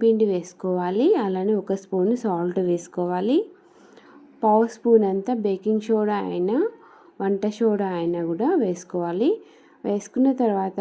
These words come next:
ఒకసారి చేత్తో అంతా ఈ విధంగా కలుపుకున్న తర్వాత ఇందులోకి కొంచెం కొంచెం వాటర్ వేసుకుంటూ ఈ పిండిని ఉండలు లేకుండా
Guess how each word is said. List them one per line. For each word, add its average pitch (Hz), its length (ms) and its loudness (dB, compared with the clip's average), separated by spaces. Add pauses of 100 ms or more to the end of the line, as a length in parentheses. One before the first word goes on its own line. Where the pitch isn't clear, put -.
ఒకసారి 190 380 -4 (100)
చేత్తో 190 320 -2 (120)
అంతా 185 240 -2 (120)
ఈ 185 120 0
విధంగా 180 340 0 (140)
కలుపుకున్న 180 500 0 (140)
తర్వాత 165 420 -6 (1000)
ఇందులోకి 202 500 2 (160)
కొంచెం 208 380 2
కొంచెం 247 300 2 (100)
వాటర్ 180 420 0
వేసుకుంటూ 180 640 2 (640)
ఈ - 20 0 (100)
పిండిని 196 480 4 (280)
ఉండలు 226 380 2
లేకుండా 190 520 0